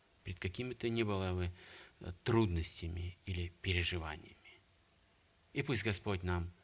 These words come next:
на-, нас и нам поможет в дальнейшем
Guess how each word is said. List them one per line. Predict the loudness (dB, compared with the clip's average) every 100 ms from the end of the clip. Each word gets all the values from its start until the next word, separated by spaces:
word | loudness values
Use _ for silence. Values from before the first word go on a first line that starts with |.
| -20 -20 -20 -4
на-, | 0 2 0 -6 -2
нас | 0 2 0 -4
и | -2
нам | 0 0 -2
поможет | -4 -2 -2 -4 -8 -12 -20 -20 -12
в | -4 4
дальнейшем | 6 6 6 4 0 -4